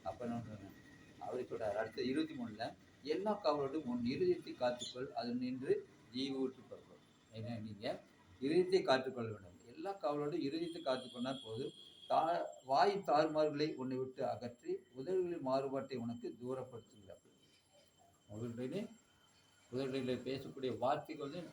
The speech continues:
நேர்மையான வார்த்தையா இருக்கு, நல்ல வார்த்தையா இருக்கு. நீதிமான்கள் பேசக்கூடிய வார்த்தையா இருந்ததுன்னா அது,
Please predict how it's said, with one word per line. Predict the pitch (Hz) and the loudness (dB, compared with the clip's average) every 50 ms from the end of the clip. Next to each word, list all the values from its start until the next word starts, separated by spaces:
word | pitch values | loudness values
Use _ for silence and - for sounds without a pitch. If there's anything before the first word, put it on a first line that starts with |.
| 113 | -8
நேர்மையான | 113 117 123 123 127 135 127 127 131 120 123 123 | -6 -6 -6 -4 -4 -4 -4 -2 -2 -2 -2 -2
வார்த்தையா | 120 - | -2 -4
இருக்கு, | 131 120 - - 123 | -8 -10 -10 -10 -8
நல்ல | 113 104 107 120 127 | -8 -6 -4 -4 -4
வார்த்தையா | 123 123 120 120 - 123 117 | -2 -4 -6 -6 -8 -10 -8
இருக்கு. | 117 113 - - - - - - 117 | -8 -8 -10 -12 -16 -18 -14 -6 -4
நீதிமான்கள் | 127 139 143 147 147 143 143 143 135 131 135 127 123 | -2 -2 -2 -2 -4 -2 -2 -2 -2 -4 -6 -8 -10
பேசக்கூடிய | 117 - - 123 120 110 110 | -10 -10 -10 -10 -8 -6 -6
வார்த்தையா | 120 120 - - 131 123 120 117 | -6 -6 -4 -4 -2 -2 -2 -2
இருந்ததுன்னா | 120 120 117 120 123 131 135 - - - - - - - | -2 -4 -2 -2 0 0 -2 -4 -6 -10 -18 -20 -14 -6
அது, | - 110 110 113 113 | -4 -2 -2 -2 -2